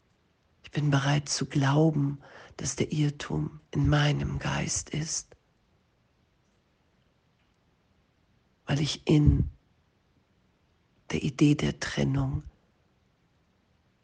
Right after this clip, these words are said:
mich so in einem Teil des Geistes so in Schrecken und Angst versetzt habe. Und das will ich berichtigt und vergeben sein lassen.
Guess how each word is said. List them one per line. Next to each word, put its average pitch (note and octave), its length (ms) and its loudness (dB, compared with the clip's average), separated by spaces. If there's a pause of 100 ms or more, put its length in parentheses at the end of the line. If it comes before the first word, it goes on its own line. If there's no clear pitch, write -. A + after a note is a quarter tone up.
(280)
mich D3 180 -4
so D3+ 340 4
in - 220 -2
einem D3 400 4
Teil C#3 460 0
des - 280 -6
Geistes - 880 -6 (1120)
so D#3 220 2
in D3 240 -2
Schrecken - 560 0
und - 380 -4
Angst D#3 420 0
versetzt - 680 -4
habe. C3+ 440 -2 (2750)
Und - 200 -2
das D#3 220 2
will C3+ 120 -6
ich - 160 -10
berichtigt - 840 -8 (120)
und C3+ 180 0
vergeben C3+ 560 0
sein C3 400 0
lassen. C3 460 -2